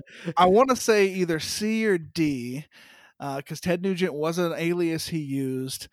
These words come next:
Speaker 2: Uh, but I don't know. I could see him being as self-absorbed to, to think he'd win a Pulitzer.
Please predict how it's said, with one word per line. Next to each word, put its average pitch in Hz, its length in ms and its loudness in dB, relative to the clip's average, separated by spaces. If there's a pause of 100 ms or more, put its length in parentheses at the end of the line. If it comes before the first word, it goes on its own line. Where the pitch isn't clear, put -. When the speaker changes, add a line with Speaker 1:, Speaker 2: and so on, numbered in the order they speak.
(340)
Speaker 2:
Uh, 135 280 -4
but - 840 0 (160)
I 147 120 -8
don't 165 120 -4
know. 165 140 -2
I 147 80 -4
could - 180 -8
see 196 280 -2
him 170 260 0
being 151 540 -2 (240)
as 135 200 -12
self-absorbed 143 1300 -6
to, 139 300 -6 (100)
to 143 100 -14
think 143 260 -8
he'd 135 140 -8
win 131 180 -6
a 120 100 -6 (140)
Pulitzer. 131 600 -6